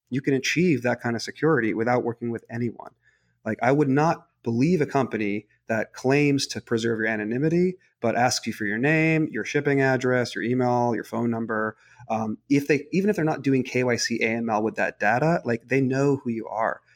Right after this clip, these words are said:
Companies are always gonna be incentivized to know who their customers are. Anybody who's run a business knows that. Knowing about your customers helps you find them, sell to them, and serve them better. It helps build better products for them.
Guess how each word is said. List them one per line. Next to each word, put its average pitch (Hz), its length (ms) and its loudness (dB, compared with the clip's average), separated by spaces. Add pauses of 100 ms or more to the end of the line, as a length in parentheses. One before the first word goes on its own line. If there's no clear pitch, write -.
Companies 190 380 2
are 180 100 0
always 185 340 2
gonna 127 140 2
be 120 120 0
incentivized 117 560 0
to 113 80 -4
know 120 160 2
who 117 80 -2
their 117 100 0
customers 110 540 -10
are. 135 340 2
Anybody 147 300 2
who's 131 160 0
run 123 120 2
a 113 40 -2
business 117 340 -4
knows 120 280 -4
that. - 200 -12 (260)
Knowing 147 280 4
about 156 160 2
your 120 80 0
customers 135 380 -4
helps - 180 -8
you - 60 -18
find 131 380 2
them, 131 260 2 (180)
sell 127 240 2
to 139 100 -8
them, 135 160 2
and 127 160 -2
serve 139 400 0
them 139 220 0
better. 127 400 0 (320)
It 110 160 -4
helps 120 200 -4
build 127 180 0
better 127 180 2
products 123 540 -2
for - 180 -8
them. - 300 -12